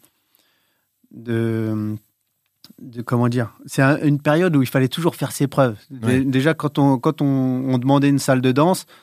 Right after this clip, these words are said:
Speaker 1: on pouvait pas dire qu'on faisait de la danse hip-hop, on, on devait dire qu'on faisait du modern jazz pour avoir la salle. Donc, c'était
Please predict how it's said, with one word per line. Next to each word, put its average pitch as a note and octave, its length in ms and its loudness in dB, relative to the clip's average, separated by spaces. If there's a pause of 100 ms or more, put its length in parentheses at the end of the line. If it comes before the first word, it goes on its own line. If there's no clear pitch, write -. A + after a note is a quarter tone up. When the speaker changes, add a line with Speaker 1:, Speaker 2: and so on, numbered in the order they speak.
(140)
Speaker 1:
on A#2+ 80 -8
pouvait B2+ 240 -2
pas E3+ 120 2
dire E3 160 -4
qu'on C3+ 140 -4
faisait B2+ 140 -2
de A#2+ 60 -4
la B2 80 0
danse B2 240 -2
hip-hop, D#3 280 -2
on, A#2 180 -2 (120)
on C3+ 80 -2
devait B2 240 0
dire C#3 160 -2
qu'on C3 160 -6
faisait A#2+ 100 -6
du A#2+ 140 -6
modern B2+ 340 0
jazz D#3 220 0
pour D#3 260 0
avoir C#3 240 2
la C3+ 100 0
salle. B2+ 240 0 (440)
Donc, D#3+ 300 -4
c'était F3 400 0